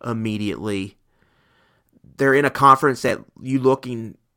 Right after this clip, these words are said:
long term, it's like a conference they could win. They could kinda be the T, like if T C U's in the Pac-twelve, or excuse me, the Big Twelve is maybe the T, the,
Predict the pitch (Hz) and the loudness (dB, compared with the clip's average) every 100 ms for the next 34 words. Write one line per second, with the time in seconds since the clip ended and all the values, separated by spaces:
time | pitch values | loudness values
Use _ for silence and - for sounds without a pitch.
0 | _ _ 120 123 131 - 131 123 123 101 | _ _ -4 0 0 0 0 0 -2 -4
1 | 120 113 104 135 135 135 - 120 120 104 | -6 -6 -2 2 2 0 -4 -6 -6 -6
2 | 117 120 127 - - 131 127 120 120 113 | -4 -4 -6 -8 -6 -4 -2 -4 -4 -6
3 | - 135 120 - 107 - - 151 156 139 | -6 -8 -8 -8 -8 -8 -6 -4 -4 -8
4 | 120 131 131 135 135 117 - 127 120 127 | -4 0 0 0 -4 -8 -4 -4 -2 -2
5 | 123 123 131 127 113 - - 110 104 127 | 0 0 0 -2 -2 -4 -6 -4 -2 -2
6 | 123 131 120 117 120 117 110 - - 85 | -2 0 0 -2 -6 -6 -8 -8 -12 -12